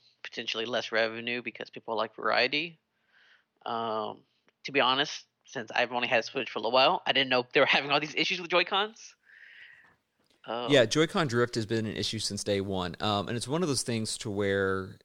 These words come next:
Speaker 2: Nintendo received so much heat that at first they were charging people almost full price for a new Joy-Con to get it fixed. But then a lot of heat came down, uh, last year, and so now they're doing replacements for free. You just s-,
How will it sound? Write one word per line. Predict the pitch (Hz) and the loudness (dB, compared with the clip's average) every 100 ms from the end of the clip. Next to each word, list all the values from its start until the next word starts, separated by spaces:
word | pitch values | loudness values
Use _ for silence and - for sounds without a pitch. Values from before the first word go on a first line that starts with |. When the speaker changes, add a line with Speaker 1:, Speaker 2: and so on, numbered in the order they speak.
| 120 | -12
Speaker 2:
Nintendo | 117 107 139 135 110 107 - | -10 -6 -4 0 2 0 -4
received | - 107 110 92 | -6 -4 -4 -4
so | - 117 | -2 -2
much | 92 - | -4 -6
heat | - 123 160 - - _ _ | -6 -6 -8 -12 -20 _ _
that | 120 | -2
at | 107 | 0
first | 147 170 | 2 0
they | 139 | 2
were | 107 98 | 0 -2
charging | - 127 107 98 | 0 0 0 -4
people | - 95 95 | -4 -4 -2
almost | 80 143 127 - | 0 0 -2 -2
full | 107 | -4
price | - 98 - - - - | -2 -2 -2 -4 -6 -6
for | 101 | -8
a | |
new | 101 | -6
Joy-Con | 90 87 - 73 | -4 -4 -4 -6
to | |
get | 87 | -4
it | - | -6
fixed. | - 73 - - - | -6 -8 -8 -12 -12
But | 107 104 | -8 -4
then | 113 104 101 - | -2 -2 -4 -4
a | 107 | -2
lot | 110 | 0
of | 95 | -2
heat | - 151 - | -4 -6 -4
came | 107 | -4
down, | 101 98 101 101 - _ _ - | -2 -4 -4 -10 -16 _ _ -4
uh, | 110 | 0
last | 101 98 101 - | 2 0 0 -4
year, | 107 98 | -2 0
and | - 101 | -2 -4
so | 104 | -4
now | 104 120 | 0 0
they're | 117 | -2
doing | 107 104 98 101 90 | -2 -2 -2 -4 -6
replacements | 98 110 104 104 87 | -8 -6 -4 -4 -6
for | - 92 | -8 -12
free. | - - 113 101 69 92 | -20 -8 -4 -2 -4 -6
You | 104 | -2
just | 101 | -2
s-, | - | -2